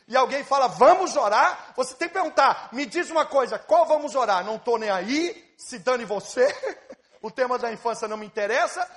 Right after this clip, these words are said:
ou é orar mesmo?" Esse é o padrão,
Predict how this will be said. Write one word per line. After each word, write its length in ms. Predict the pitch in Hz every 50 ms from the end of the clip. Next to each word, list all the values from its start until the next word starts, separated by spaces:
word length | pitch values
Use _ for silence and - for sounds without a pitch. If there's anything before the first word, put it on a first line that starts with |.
| - _
ou 160 | - 254 254 240
é 60 | 240
orar 260 | 233 226 226 226 208
mesmo?" 480 | 202 202 180 160 139 - 135 123 110 _ _ _ _ _ _ _ _ _ _ _ _ _ _ _ _ _ _ _ _ _ _ _ _ _ _ _ _ _ _ _ _ _ _ _ _ _ _ _ _ _ _ _ _ _ _ _ _ _ _ _ _ _ _ _ _ 214 _ _ _ _ _ _ _ _ _ _ _ _ _ _ _ _ -
Esse 280 | 156 175 196 196 -
é 40 | 214
o 20 | -
padrão, 440 | - 233 208 156 160 151 135 113